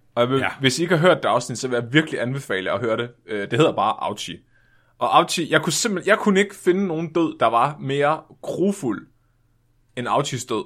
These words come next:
Speaker 1: Så jeg, jeg tænkte, okay, hvad er en anden træls måde at dø på? Og så tænker jeg, det må være en ligegyldig død.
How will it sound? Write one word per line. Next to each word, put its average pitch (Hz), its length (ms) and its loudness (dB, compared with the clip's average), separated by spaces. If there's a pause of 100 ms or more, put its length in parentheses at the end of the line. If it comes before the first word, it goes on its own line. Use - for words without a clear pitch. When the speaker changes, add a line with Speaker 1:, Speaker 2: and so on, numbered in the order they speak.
(120)
Speaker 1:
Så - 160 -2
jeg, 147 260 4
jeg 165 140 0
tænkte, 165 240 0
okay, 151 300 0 (640)
hvad 151 160 2
er 165 40 6
en 170 120 -2
anden 165 240 0
træls 139 380 -2
måde 131 160 0
at 127 60 -8
dø 139 120 -2
på? 120 200 -4
Og 117 160 -4
så - 60 -10
tænker 120 240 -4
jeg, 104 80 -14 (300)
det 151 80 2
må 165 100 4
være 139 160 2
en 120 60 -2
ligegyldig 135 600 -4
død. 101 140 -4